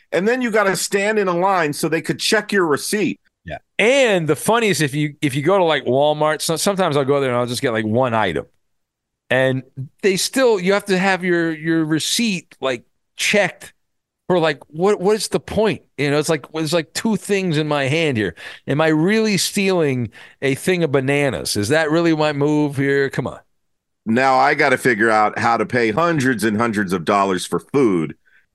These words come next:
Speaker 1: I'm doing the Maller math in my head already. I think I'm gonna need, for two days, family of five, I think I'm gonna need at least five hundred dollars for the food.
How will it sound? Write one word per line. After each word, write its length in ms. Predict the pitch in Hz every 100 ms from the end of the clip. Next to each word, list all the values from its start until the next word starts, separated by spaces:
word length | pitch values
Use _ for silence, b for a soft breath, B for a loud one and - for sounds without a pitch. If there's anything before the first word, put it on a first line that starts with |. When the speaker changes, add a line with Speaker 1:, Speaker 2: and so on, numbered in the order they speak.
| -
Speaker 1:
I'm 160 | 104 101
doing 220 | 139 131
the 60 | 107
Maller 380 | 113 120 117
math 320 | 104 110 117 120
in 120 | 95
my 160 | 90
head 220 | 87 107 110
already. 560 | 90 85 80 80 78 _ _ _
I 120 | 101
think 220 | 101 143 139
I'm 80 |
gonna 180 | 131 117
need, 460 | 113 110 110 101 87 -
for 120 | 98
two 320 | - 175 180
days, 600 | 170 139 104 90 82 - _ _ _
family 400 | 131 135 143 139
of 140 | 123 101
five, 600 | 127 113 98 92 87 - _ _ _
I 120 | 92
think 220 | 98 120 123
I'm 80 |
gonna 180 | 123 120
need 220 | 117 113 107
at 180 | 98
least 520 | 98 107 123 120 - -
five 280 | 117 107
hundred 280 | 101 104 98
dollars 360 | 95 92 87 85
for 180 | - 85
the 100 | 76
food. 400 | - 71 69